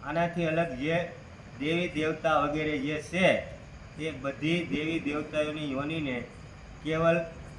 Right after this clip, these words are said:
માત્ર સંકલ્પ રૂપ કહેવામાં આવી છે, અર્થાત સત્ય નથી. આવું કૃષ્ણ ભગવાને પણ ગીતામાં કહેલું છે. પોતાના સૌમુખે કહેલી અઢાર અધ્યાય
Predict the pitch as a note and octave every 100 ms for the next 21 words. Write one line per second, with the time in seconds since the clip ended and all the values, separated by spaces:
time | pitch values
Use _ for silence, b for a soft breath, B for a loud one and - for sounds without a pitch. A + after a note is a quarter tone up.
0 | - B2 C#3 D3+ E3+ D#3+ - D#3 D#3 G3+
1 | G3 D#3 E3 - - C#3+ C#3 B2+ A#2+ A2
2 | G2+ F#2 - - - - - - - -
3 | D#3+ A#2 - - - - - - - -
4 | F3 - G3 F3 - - - - - -
5 | - - - - B2+ E3 F3 - D3+ -
6 | E3 E3 C3+ C#3 D#3 D#3 D3+ D#3 D3+ B2+
7 | C3+ D3+ D3 C#3+ - B2+ B2+ A#2 - A2
8 | F2+ - - - - - - - - C3
9 | D3 E3 E3 E3 E3 E3 D3 D#3 D#3 D#3+
10 | - D#3+ D#3 C3 C#3 D3 D3+ A#2+ - B2+
11 | D3 D3 - - - C#3+ D3 D3